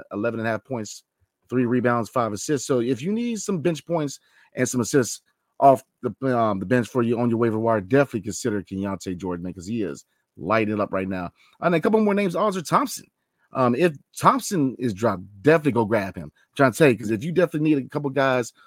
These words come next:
on the waiver, waiver wire like I do, Lord, um, he is back in the starting lineup, and hopefully Monty Williams will reali-, <laughs> realize, um, his error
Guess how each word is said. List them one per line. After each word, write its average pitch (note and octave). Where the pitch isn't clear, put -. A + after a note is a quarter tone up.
on C#3
the C#3
waiver, C3+
waiver B2
wire B2
like G#2
I C3
do, F2+
Lord, G#2
um, A2
he C#3+
is A2+
back C#3
in B2+
the B2
starting B2
lineup, B2
and A2
hopefully D#3+
Monty C3+
Williams B2+
will A2+
reali-, A#2+
<laughs> -
realize, A#2
um, A2
his B2
error A2